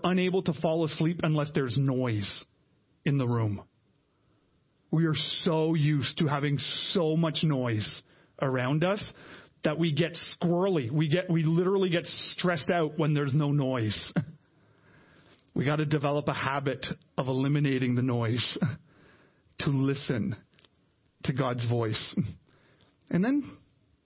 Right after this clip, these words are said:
you start getting the whisper <laughs> and you start hearing. And this is where it gets challenging. 'Cause then how do you know it's God?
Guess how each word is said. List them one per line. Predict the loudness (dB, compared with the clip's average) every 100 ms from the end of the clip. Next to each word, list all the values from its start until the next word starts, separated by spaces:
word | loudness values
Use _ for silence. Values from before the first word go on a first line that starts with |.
| _ _ _ -2
you | 0
start | 2 0 2
getting | 2 2 0 -2 -10 _ _ _ _ _ _ -2
the | 0
whisper | 0 -2 -6 -8 -4 -4 -4 _ _
<laughs> | _ _ _ -2
and | 0
you | 2
start | 0 0
hearing. | 0 0 0 -2 -4 -6 -14 _ _ -20 -20 _ _ _ _ _ -2
And | 0
this | 0
is | 0 0
where | 0 0
it | 0
gets | -4 -2
challenging. | 0 0 0 -2 -2 -6 -8 -14 _ _ _ _ _ _ -6
'Cause | -2
then | 2
how | 2 2
do | 2
you | 2
know | 2
it's | 0 -2
God? | -2 -2 -2 -4